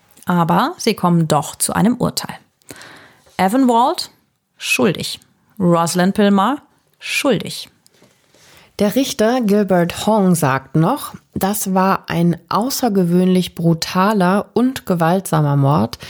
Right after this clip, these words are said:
Speaker 2: Die Brutalität, die Gewalt zeigte ungezügelte Wut und Hass gegenüber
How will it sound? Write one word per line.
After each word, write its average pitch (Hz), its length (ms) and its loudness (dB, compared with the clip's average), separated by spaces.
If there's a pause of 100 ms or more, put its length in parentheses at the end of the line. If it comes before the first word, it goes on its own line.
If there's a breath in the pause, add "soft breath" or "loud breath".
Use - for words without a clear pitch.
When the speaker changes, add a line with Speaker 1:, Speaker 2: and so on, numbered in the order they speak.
(320 loud breath)
Speaker 2:
Die 196 80 2
Brutalität, 190 920 -2
die - 80 0
Gewalt 175 640 0
zeigte 180 760 0
ungezügelte 202 1040 2
Wut 247 400 2
und 254 400 -2
Hass - 360 -4 (100)
gegenüber 180 600 0